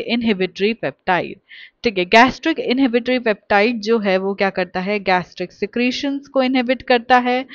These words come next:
and, अ, जो gastrointestinal ट्रैक्ट के अंदर मोटिलिटी है उसको भी रिड्यूस करता है। ठीक है, so हमारा करेक्ट आंसर क्या चला जाएगा, जीआईपी, that is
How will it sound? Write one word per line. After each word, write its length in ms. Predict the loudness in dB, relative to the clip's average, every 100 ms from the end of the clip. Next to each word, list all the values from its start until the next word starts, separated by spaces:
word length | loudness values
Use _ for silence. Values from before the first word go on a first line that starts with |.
| -16 -16 -8 4
and, 600 | 6 8 6 4 0 -2 -6
अ, 140 | -4
जो 360 | 0 2 2 2
gastrointestinal 840 | 2 2 0 0 0 -4 -2 -4 2
ट्रैक्ट 260 | 2 2
के 80 | -4
अंदर 180 | -4 -4
मोटिलिटी 680 | -4 -4 -2 0 0 0 0
है 200 | 0 -2
उसको 420 | -2 -12 -4 -4
भी 260 | -2 0 0
रिड्यूस 420 | 0 -4 -8 -8
करता 300 | -12 -8 -8
है। 300 | -4 -4 -6 _ -20 -20 _
ठीक 180 | -4 -2
है, 100 | -6 -8 _ -20 _
so 80 | 2
हमारा 220 | 4 2
करेक्ट 380 | 4 4 4 4
आंसर 260 | 0 2 0
क्या 180 | 2 2
चला 240 | 2 0
जाएगा, 360 | 0 0 2 0
जीआईपी, 720 | -2 0 2 0 0 -4 -2
that 280 | 0 -2 -2
is 160 | -4